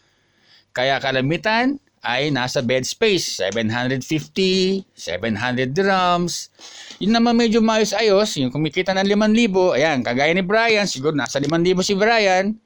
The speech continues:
o apat, eh, afford nila na mag-partition, na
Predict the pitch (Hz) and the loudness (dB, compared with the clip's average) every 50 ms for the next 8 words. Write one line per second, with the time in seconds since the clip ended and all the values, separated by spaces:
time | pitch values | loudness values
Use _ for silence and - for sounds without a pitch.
0 | _ _ _ _ _ _ _ _ _ _ - - 98 - 127 151 208 208 - 190 | _ _ _ _ _ _ _ _ _ _ -6 -4 -4 -2 -2 -2 -2 0 0 2
1 | 185 180 190 - - _ _ _ _ _ _ _ _ _ _ _ _ _ _ _ | 2 2 0 -2 -8 _ _ _ _ _ _ _ _ _ _ _ _ _ _ _
2 | - 156 165 160 160 156 156 151 147 139 - _ _ _ - - _ - - _ | -2 0 2 2 2 2 2 2 0 -2 -4 _ _ _ -20 -20 _ -20 -20 _
3 | - - 208 - 262 247 240 208 208 208 190 190 190 175 165 156 151 151 151 147 | -6 -4 -2 2 4 4 4 4 4 2 2 2 2 2 2 2 4 4 4 4
4 | 147 143 143 143 135 131 - 143 139 135 - - 190 - - 185 185 151 120 104 | 2 2 2 0 -2 0 0 0 0 0 -2 -4 -4 -2 0 2 2 2 2 0
5 | 92 - _ _ _ _ _ - 92 101 101 98 101 98 95 90 | -4 -8 _ _ _ _ _ -10 -6 -4 -4 -2 -2 -2 -2 -4